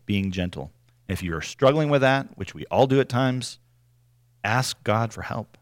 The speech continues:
Ask him to help you, and he will do so. We need to walk in step with the Spirit, not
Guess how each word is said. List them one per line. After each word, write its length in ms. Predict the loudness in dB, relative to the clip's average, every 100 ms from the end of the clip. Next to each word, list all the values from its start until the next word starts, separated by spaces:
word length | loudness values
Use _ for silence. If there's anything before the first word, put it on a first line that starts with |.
| _ _
Ask 300 | -6 -6 -6
him 120 | -8 -4
to 80 |
help 220 | -4 -6 -10
you, 120 | -20 _ _ _ _ _ _ _ _ _ _ -10
and 100 | -10
he 100 | -4
will 120 | -4
do 100 | -4
so. 300 | -4 -8 -12 _ _ _ _ _ _ _ _
We 80 | -2
need 100 | 0
to 100 | 0
walk 400 | 6 6 6 2
in 100 | 0
step 280 | 2 2
with 100 | 2
the 40 | -4
Spirit, 560 | -2 2 4 4 -2 _ _ _ _ _ _ _ _ _ _ _ 2
not 420 | 4 4 0